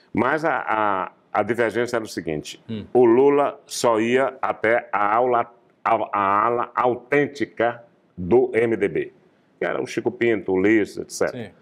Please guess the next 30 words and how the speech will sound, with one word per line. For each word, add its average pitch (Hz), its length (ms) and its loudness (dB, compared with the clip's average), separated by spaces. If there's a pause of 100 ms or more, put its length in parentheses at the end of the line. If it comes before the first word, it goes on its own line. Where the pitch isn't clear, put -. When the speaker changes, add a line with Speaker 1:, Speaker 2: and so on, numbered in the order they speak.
(180)
Speaker 1:
Alencar 92 400 0
Furtado, 104 580 -4 (360)
e 117 120 2
o 156 100 6
Ulisses 143 840 0
Guimarães 104 540 0
disse 120 180 -8
que, - 260 -6
eu 117 120 6
ouvi 131 340 2
essa - 180 -2
conversa, - 460 -12 (420)
o 98 100 2
Ulisses 127 380 2
Guimarães 110 560 0
disse 110 200 -4
que 107 80 -12
só 147 200 0
viria 123 560 0 (540)
se - 160 -2
fosse 113 340 0
trazendo 95 640 -4 (200)
quem 131 120 -2
quisesse 104 480 -2
vir 85 320 -4 (560)
do 92 140 -2
P 95 160 0
M 92 160 -2
D 95 100 -2
B. 78 280 -6